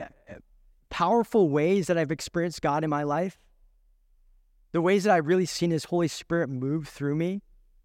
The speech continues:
was not for my own edification, but was actually working through me to build up and encourage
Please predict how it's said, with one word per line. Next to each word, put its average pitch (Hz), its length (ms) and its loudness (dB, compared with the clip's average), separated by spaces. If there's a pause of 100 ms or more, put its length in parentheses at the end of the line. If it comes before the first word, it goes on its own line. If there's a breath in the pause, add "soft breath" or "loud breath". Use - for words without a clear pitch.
(180)
was 156 160 -2
not 220 220 4
for 240 100 2
my 196 180 4
own 175 260 0
edification, 160 680 -2
but 135 140 -2
was 151 120 -4
actually 180 520 0
working 185 400 -2
through 190 240 0
me 170 140 0
to - 120 -6
build 170 380 2
up 160 120 0
and 143 80 -2
encourage 147 560 -2